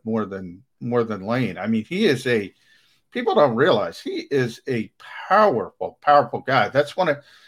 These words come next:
when I hear comparisons about him as a runner, it's not Lamar Jackson. It's probably Cam Newton. He is, he's not Cam's size,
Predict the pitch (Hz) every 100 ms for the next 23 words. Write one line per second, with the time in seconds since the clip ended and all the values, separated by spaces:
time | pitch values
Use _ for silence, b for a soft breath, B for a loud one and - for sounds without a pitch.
0 | b b 170 175 170 254 - 165 202 185
1 | 185 196 170 131 135 131 151 143 131 107
2 | 117 147 147 - - 139 139 151 269 -
3 | 139 139 147 113 127 143 131 - 95 95
4 | - 170 117 - - 123 92 98 113 -
5 | - 147 180 104 b b b - 151 233
6 | 269 - _ _ _ - 202 185 135 -
7 | - 185 170 110 90 78 -